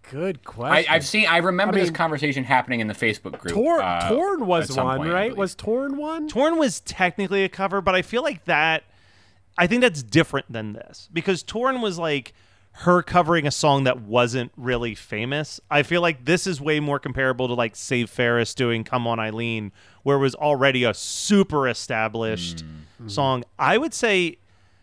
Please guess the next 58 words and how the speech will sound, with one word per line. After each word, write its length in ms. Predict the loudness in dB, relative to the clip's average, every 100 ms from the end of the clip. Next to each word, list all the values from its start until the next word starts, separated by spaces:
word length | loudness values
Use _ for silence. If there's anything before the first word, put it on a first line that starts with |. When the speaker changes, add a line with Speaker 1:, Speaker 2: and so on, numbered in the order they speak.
| _ _ _ _ -12
Speaker 3:
I, 60 |
I 80 | -4
Speaker 2:
And 120 | 2 4
Speaker 3:
mean, 80 | 6
Speaker 2:
I'm 60 |
Speaker 3:
I 20 | 4
Speaker 2:
putting 100 | 2
you 60 |
on 80 | -2
the 60 | -4
spot. 360 | -2 0 4
Speaker 3:
No, 80 | 6
Speaker 2:
It's, 60 | 6
Speaker 3:
no, 40 | 6
Speaker 2:
it 40 |
Speaker 3:
no, 60 | 6 4
Speaker 2:
has, 80 | 2
it's, 80 | 2
Speaker 3:
but 220 | 4 4 2
Speaker 2:
but 220 | -4 -6 -6 2
Speaker 3:
I 180 | 2
push 280 | 2 0 0
back 260 | 4 4 4
sometimes 420 | -2 0 2 2
on 120 | 0
this 120 | -2
band 320 | -2 0 0 2
being 200 | 0 0
a 60 |
one-hit 300 | 0 0 -2
wonder, 360 | -2 -2 -2 -4
even 160 | -4
though 80 | -4
they 160 | -4 -4 -8 _
probably 520 | -8 -6 -6 -6 -6
by 240 | -4 -4 -4
every 300 | -6 -6 -8
stretch 280 | -10 -10 -10
of 40 | -8
the 60 | -6
imagination 560 | -6 -6 -8 -8 -8
are. 320 | -6 -4 -4 -6 _ 0
I 120 | 0
think 200 | 2 2
Alien 320 | 4 4 4
Ant 180 | 2 0
Farm's 300 | -2 -2 -2
cover 340 | 0 0 2
of 120 | -2 -4
Sl-, 180 | -10 -12 -12
Smooth 320 | -6 -4 -4
Criminal 360 | -2 -2 0 -2
was 200 | -4 -8
really 380 | -6 -4 -4
Speaker 2:
Yeah. 60 | -4
Speaker 3:
good. 400 | -2 -2 -2 -6
I, 100 | -4 -2
it, 280 | 0 -2